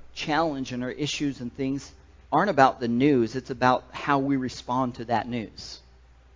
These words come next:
That places us in, in, in position where we begin to spiral. So if we place ourselves, reminding ourselves of this principle of praise, this purpose of praise,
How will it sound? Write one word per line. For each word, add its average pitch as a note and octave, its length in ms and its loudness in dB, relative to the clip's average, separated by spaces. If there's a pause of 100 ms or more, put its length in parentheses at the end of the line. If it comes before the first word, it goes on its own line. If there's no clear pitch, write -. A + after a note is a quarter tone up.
(1300)
That - 180 -2
places B2+ 460 0
us G#2+ 240 -4
in, - 240 -14
in, A#2 260 -8
in A2+ 200 -8 (320)
position A#2+ 460 -2
where A2+ 140 0
we A2+ 100 -2
begin A2+ 320 -10
to G2+ 80 -12
spiral. E2+ 480 -6 (1400)
So - 180 2
if C#3+ 100 -2
we G3 100 2
place G3+ 360 4
ourselves, D3 440 2 (240)
reminding D#3 640 2
ourselves C3+ 480 0 (140)
of B2+ 140 -2
this - 260 4
principle D3+ 600 -2
of A#2+ 180 -6
praise, B2+ 480 0
this B2+ 240 -8
purpose D#3 480 -4
of - 180 -10
praise, C#3 380 6